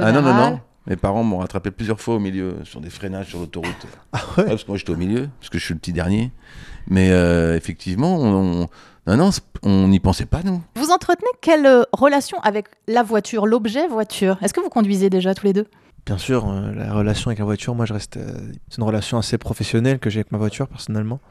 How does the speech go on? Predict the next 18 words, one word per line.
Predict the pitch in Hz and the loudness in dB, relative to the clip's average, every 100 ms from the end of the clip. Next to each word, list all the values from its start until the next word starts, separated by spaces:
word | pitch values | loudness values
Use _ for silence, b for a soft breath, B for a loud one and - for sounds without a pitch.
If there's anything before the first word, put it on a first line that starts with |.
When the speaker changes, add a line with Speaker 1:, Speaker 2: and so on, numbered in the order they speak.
| b - | b -2
Speaker 3:
Enfin, | 117 | -2
je | |
suis | - | 0
pas | 123 | -4
trop | - | -2
dans | 113 | -4
les | 107 | -4
voitures, | 110 104 - - | -4 -8 -10 -16
tout | |
ça, | - 113 | -14 -12
moi. | 120 - _ _ B B B B - | -14 -18 _ _ B B B B -2
Speaker 1:
Euh, | 113 104 | 2 4
moi, | 104 117 151 | 4 4 2
j'ai | 123 - | -2 -4
appris | 92 - 110 | -6 -4 -4
à | 104 | -4
conduire, | - 95 92 113 98 | -2 -4 -2 -4 0
euh, | 92 90 87 | 0 -2 -4